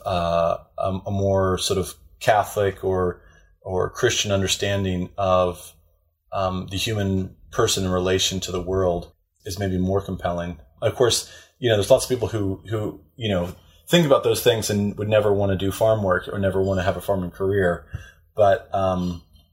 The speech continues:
yeah, but, you know, I think those, those kind of thoughts and ideas for the right person who could see themselves doing that work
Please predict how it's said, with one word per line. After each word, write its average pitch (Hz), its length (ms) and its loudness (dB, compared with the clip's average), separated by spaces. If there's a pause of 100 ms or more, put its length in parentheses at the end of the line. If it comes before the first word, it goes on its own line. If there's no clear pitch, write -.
(120)
yeah, 139 140 8
but, 107 260 -2 (100)
you 110 120 -2
know, 98 80 2
I 95 60 4
think 107 240 -4
those, 104 400 0
those 107 240 -2
kind 104 200 0
of 90 60 -2
thoughts 101 420 4
and 92 500 -2
ideas 98 680 -2 (400)
for 104 120 0
the 98 80 2
right 98 240 4
person 104 540 -2
who 92 640 -2
could 95 140 -6
see 104 160 -2
themselves 95 420 2
doing 101 240 -4
that 104 240 2
work 113 360 0